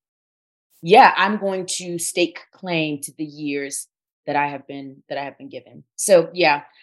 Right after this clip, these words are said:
I would, I would definitely say younger years, that code switching, that having to be kind of palatable, and then just getting to a place where I was like, "This, this is for the birds."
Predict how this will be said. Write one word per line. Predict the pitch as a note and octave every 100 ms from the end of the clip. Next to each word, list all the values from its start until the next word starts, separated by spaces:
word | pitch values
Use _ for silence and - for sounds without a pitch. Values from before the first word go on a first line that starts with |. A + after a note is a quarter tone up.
| _
I | G3
would, | F3+ F3+
I | G3
would | F#3 F3+
definitely | F#3+ G#3+ G#3
say | - F3+
younger | D#3 D#3+ E3 E3+ D#3+ D#3+ D#3+
years, | D#3+ D#3 D3+ D3+ -
that | E3+ D#3+ -
code | - F3 E3
switching, | - D#3+ D#3+ E3+ D#3+
that | D#3 C#3+ _ _ _
having | F3+ F#3 F3+
to | E3+
be | E3+
kind | F3 D#3
of | -
palatable, | - D#3 D#3 D3+ D3 D3 D3 -
and | F3+
then | G#3
just | A3+ -
getting | G3 F#3+
to | E3+
a |
place | E3+ F3 -
where | D#3
I |
was | D3+
like, | D3+ C#3+ _ _
"This, | G#4+ - - _ _ _ _ _ _ _ _ _
this | F4+ F#4
is | -
for | F#4+
the | E4+
birds." | C#4+ D4 B3+ D#3+ - -